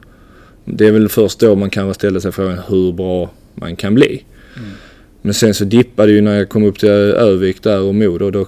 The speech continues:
Speaker 1: då, då liksom försvann de känslorna igen, och det var nästan liksom som att, ja, man kanske ska fundera på vad man ska göra här nästa år, och liksom, ska det bli hockey? Alltså, det var, det var mer såna tankar då. Så att, eh, det var egentligen inte då från förra året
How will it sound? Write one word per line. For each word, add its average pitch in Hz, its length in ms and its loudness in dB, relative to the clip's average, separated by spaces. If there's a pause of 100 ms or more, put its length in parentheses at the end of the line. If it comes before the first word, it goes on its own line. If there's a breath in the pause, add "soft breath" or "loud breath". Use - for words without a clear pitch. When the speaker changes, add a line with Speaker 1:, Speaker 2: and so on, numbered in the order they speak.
Speaker 1:
då, 101 220 -4 (180)
då 90 260 -6
liksom 98 400 -4 (140)
försvann 110 420 -2
de 110 160 0
känslorna 104 460 -4
igen, 104 140 -2
och 92 60 -6
det 95 60 -4
var 98 120 -4
nästan 104 300 -4
liksom 95 240 -8
som 95 140 -8
att, - 240 -12 (1160 loud breath)
ja, - 60 -8
man 98 100 -4
kanske 101 260 -4
ska - 80 -8
fundera 101 200 -2
på - 140 -8
vad 95 40 -4
man 92 100 -6
ska - 160 -4
göra 101 240 2
här 117 120 0
nästa 92 420 -4
år, 87 240 -6
och 95 80 -10 (540 soft breath)
liksom, 98 380 -12
ska - 220 -6
det 90 80 -6
bli 95 140 -2
hockey? 95 580 -4
Alltså, 90 240 -8
det 98 80 -2
var, 98 160 -2 (300)
det 90 160 -6
var 95 120 -4
mer 98 240 -4
såna 87 320 -8
tankar 98 340 -6
då. 87 300 -6
Så - 140 -14
att, - 200 -14
eh, 90 160 -8
det 95 200 -8
var 98 140 -6
egentligen 104 320 -6
inte - 140 -10
då 95 100 -4
från 90 240 -12
förra 95 440 -6
året 85 420 -10